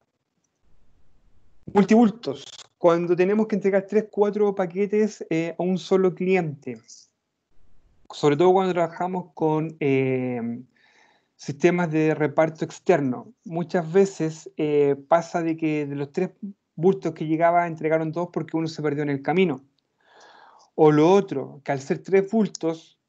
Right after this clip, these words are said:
eh, nos encarece el,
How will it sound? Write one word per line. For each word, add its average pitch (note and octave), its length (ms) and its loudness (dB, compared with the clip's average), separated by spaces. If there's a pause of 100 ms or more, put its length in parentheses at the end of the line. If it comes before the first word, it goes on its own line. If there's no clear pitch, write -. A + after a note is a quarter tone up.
(120)
eh, D3+ 500 -2
nos F3 300 -2
encarece G#3+ 680 2 (420)
el, E3+ 1400 0